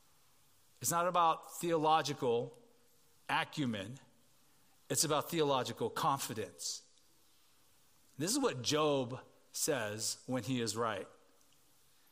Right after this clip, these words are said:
It, when Job lost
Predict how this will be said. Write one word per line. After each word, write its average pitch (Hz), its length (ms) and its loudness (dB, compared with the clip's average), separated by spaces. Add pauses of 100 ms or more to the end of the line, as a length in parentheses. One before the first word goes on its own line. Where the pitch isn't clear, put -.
(1600)
It, 160 260 -4
when 147 280 0
Job 160 260 4
lost 143 600 4